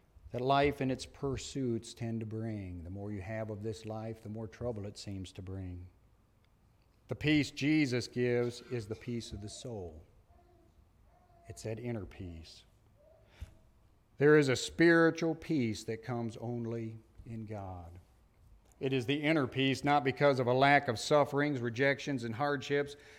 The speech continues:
but a peace we have in Christ, even among those things in life. Jesus would say in John sixteen thirty-three, "In me you have peace. In the world you will have tribulation.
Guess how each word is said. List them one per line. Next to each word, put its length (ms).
but 120
a 60
peace 380
we 140
have 220
in 100
Christ, 580
even 520
among 500
those 340
things 440
in 200
life. 360
Jesus 480
would 160
say 320
in 120
John 260
sixteen 560
thirty-three, 600
"In 140
me 160
you 160
have 260
peace. 580
In 140
the 80
world 640
you 140
will 140
have 500
tribulation. 760